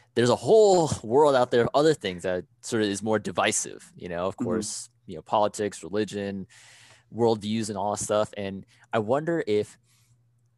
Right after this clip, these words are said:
Speaker 1: it could ever be a point where the more we start to know about people's cultures and just who they are, you know, what they bring, it, it could sort of bring people together as well, you know, as food has.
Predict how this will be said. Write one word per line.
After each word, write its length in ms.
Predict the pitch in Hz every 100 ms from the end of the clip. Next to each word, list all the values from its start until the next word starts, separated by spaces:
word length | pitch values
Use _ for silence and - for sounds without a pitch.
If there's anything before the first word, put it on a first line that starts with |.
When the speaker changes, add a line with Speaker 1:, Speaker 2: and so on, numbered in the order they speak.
| _ _ _ 127
Speaker 1:
it 80 |
could 120 | 127 123
ever 180 | 123
be 160 | 117 113
a 60 | 107
point 540 | - - 107 101 -
where 420 | 98 92 92 90 92
the 80 | 98
more 420 | 98 107 113 120
we 120 | 113
start 200 | 110 107
to 80 | 101
know 380 | 92 95 98 101
about 260 | 95 92 -
people's 360 | 101 - -
cultures 840 | - 123 127 - - - 90 - -
and 320 | 95 90 87 90
just 220 | 104 -
who 160 | - 113
they 180 | 113
are, 480 | 98 95 95 95 95 _ _ -
you 100 | 95
know, 140 | 85
what 260 | 85 98 98
they 100 | 95
bring, 460 | 95 92 92 92 - _ _ _ -
it, 200 | 107 101
it 140 | 110 -
could 280 | - 127 -
sort 240 | 127 107
of 120 | 95
bring 300 | 92 104 104
people 240 | 101 95 98
together 420 | 90 101 95 90
as 180 | 87 90
well, 560 | 95 107 95 87 82 _ _ _ _ _
you 80 | 104
know, 120 | 85
as 180 | 78 92
food 240 | - 104 -
has. 480 | 82 69 78 -